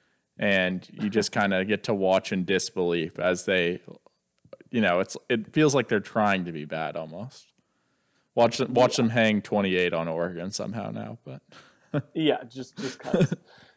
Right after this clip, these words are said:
Speaker 2: Um, yeah, taking over at offensive line coach is, um, or sorry, Mitch Rodrigue, Rodrigue, I don't know if that's a typo, is the one who was fired. Um,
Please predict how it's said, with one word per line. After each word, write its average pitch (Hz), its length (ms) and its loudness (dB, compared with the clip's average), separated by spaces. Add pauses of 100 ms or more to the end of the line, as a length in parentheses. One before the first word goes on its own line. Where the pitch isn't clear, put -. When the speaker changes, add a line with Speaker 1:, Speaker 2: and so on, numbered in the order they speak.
(220)
Speaker 2:
Um, 131 520 0 (520)
yeah, 143 160 4
taking 180 320 4
over 170 220 8
at 139 80 4
offensive 131 400 0
line 127 240 2
coach 143 580 0
is, 123 480 -4
um, 127 480 -8 (180)
or 147 140 8
sorry, 127 360 4 (380)
Mitch 151 260 0
Rodrigue, 135 560 4 (580)
Rodrigue, 131 540 -10
I - 680 -14
don't 127 120 -16
know 127 80 -14
if 120 80 -20
that's - 180 -12
a - 60 -20
typo, 131 380 -8
is 131 120 -6
the 139 80 -6
one 139 160 -4
who 139 100 -4
was 131 180 -8
fired. 139 480 0 (500)
Um, 123 500 -2